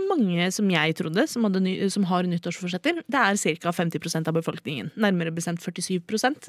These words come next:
som pleier å ha nyttårsforsetter. Ehm,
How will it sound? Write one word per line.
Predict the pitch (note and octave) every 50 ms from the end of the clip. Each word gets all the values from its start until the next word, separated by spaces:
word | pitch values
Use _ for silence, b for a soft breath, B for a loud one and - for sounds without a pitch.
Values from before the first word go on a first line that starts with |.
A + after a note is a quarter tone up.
| - -
som | - A3+ A3
pleier | - F#3+ E3+ E3
å | E3 E3 D#3+
ha | E3
nyttårsforsetter. | E3+ F3 E3+ - E3+ - - F3 F3 D#3+ - - - - - B B B B B B B B B B B B B B B B B
Ehm, | A#3 A3+ A3+ A3+ A3 A3 A3+ A3+